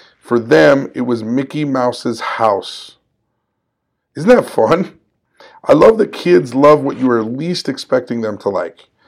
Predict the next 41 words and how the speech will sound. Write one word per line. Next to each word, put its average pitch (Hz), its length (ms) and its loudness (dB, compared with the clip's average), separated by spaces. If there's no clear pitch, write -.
They 147 120 -2
were 165 200 2
thrilled. 156 960 -2
They - 140 0
hugged 160 460 2
him. 110 400 -6
They 139 80 -4
wanted 165 260 2
to 156 80 0
be 147 260 -2
around 147 380 4
him. 127 80 -2
They 131 100 0
took - 280 -4
pictures 170 420 0
with 135 160 -2
him, 135 140 0
and 127 80 0
my 127 100 4
daughter 135 340 4
wagged 143 460 2
her 160 100 0
finger 147 380 -2
at 120 60 -2
him, 123 180 -2
and 113 100 -8
she - 140 -10
said, 113 260 -4
"You 120 120 -4
know, 131 480 2
we - 100 -6
watch 185 300 4
your 143 80 -2
show 151 320 4
all 135 140 8
the 131 100 0
time." 127 540 -6
<laughs> - 1500 -20
Isn't 185 160 -2
that 175 180 2
great? 110 460 -2